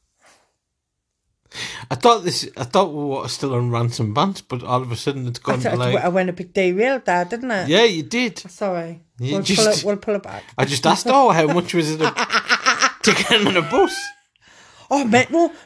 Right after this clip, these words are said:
Speaker 2: Metro was even better.
Speaker 1: Oh, I
Speaker 2: Especially when you
Speaker 1: remember
Speaker 2: get on
Speaker 1: you
Speaker 2: a P-Law.
Speaker 1: oh.
Speaker 2: <gasps> P-Law's class.
Speaker 1: I u-, well,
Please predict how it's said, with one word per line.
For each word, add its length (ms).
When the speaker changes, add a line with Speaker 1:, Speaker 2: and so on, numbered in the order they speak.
Speaker 2:
Metro 280
was 180
even 300
better. 420
Speaker 1:
Oh, 160
I 80
Speaker 2:
Especially 280
when 160
you 60
Speaker 1:
remember 120
Speaker 2:
get 120
on 160
Speaker 1:
you 40
Speaker 2:
a 40
P-Law. 920
Speaker 1:
oh. 260
Speaker 2:
<gasps> 60
P-Law's 640
class. 800
Speaker 1:
I 100
u-, 420
well, 280